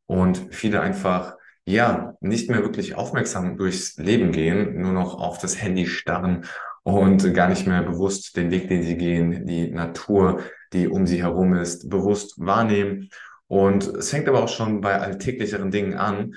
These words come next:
neben dem Laufen, ja, auch verschiedene Dinge, wo, ja, gepflegte Hamsterrad-Stopper, Anwärter immer wieder auch eine gewisse Achtsamkeit an den Tag legen sollten, weil die eben dazu führt, dass wir, ja, mal Dinge wirklich bewusst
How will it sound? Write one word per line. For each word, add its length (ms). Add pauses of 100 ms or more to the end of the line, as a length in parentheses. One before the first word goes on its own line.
(200)
neben 200
dem 140
Laufen, 720 (200)
ja, 140
auch 160
verschiedene 400
Dinge, 540
wo, 600 (100)
ja, 360
gepflegte 480
Hamsterrad-Stopper, 1000
Anwärter 720 (420)
immer 300
wieder 600
auch 280
eine 100
gewisse 320
Achtsamkeit 800
an 80
den 120
Tag 320
legen 360 (160)
sollten, 800 (220)
weil 160
die 140
eben 120
dazu 260
führt, 480
dass 220
wir, 520 (340)
ja, 340 (100)
mal 140
Dinge 200
wirklich 300
bewusst 560